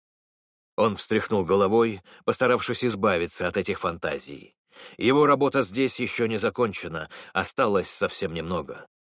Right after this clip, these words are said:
Флинн подошёл к Прайеру и вручил ему какой-то переплетённый документ. Обвинитель быстро пролистал его. Даже с трибуны для присяжных Кейн отчётливо услышал его слова.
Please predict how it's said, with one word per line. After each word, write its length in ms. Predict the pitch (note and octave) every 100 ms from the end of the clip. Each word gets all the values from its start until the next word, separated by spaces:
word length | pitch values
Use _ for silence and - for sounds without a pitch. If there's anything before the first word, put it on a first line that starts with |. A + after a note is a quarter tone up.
| _ _ _
Флинн 460 | - B2 D#3+ E3 D#3
подошёл 440 | C#3 D3 - D3
к 100 | -
Прайеру 600 | C3+ C#3 C3+ C3 C3+ B2+
и 140 | -
вручил 440 | C3 C#3 C3 C#3 C3+
ему 240 | B2+ C3
какой-то 380 | B2+ B2+ C3 B2+
переплетённый 760 | - B2 C3+ A#2+ - B2 A#2+
документ. 720 | A#2 A#2 B2 A2+ F2+ D2 C#2 - - -
Обвинитель 600 | - F#2 A2+ A#2 A2 A2
быстро 340 | G#2 G#2+ - G#2
пролистал 640 | G#2+ G#2 G2 - A#2+ A#2
его. 340 | A#2+ B2 B2+ - - -
Даже 240 | A#2 B2
с 60 | A#2+
трибуны 420 | C3+ B2 C#3+ C#3+
для 140 | C3
присяжных 680 | C3 C3+ - C#3+ A2 F#2+ F2+
Кейн 280 | - A#2+ A#2
отчётливо 540 | B2 - C3+ - B2
услышал 460 | A#2+ - B2 - A2+
его 220 | A2+ A2+
слова. 440 | - A#2+ A2+ F#2+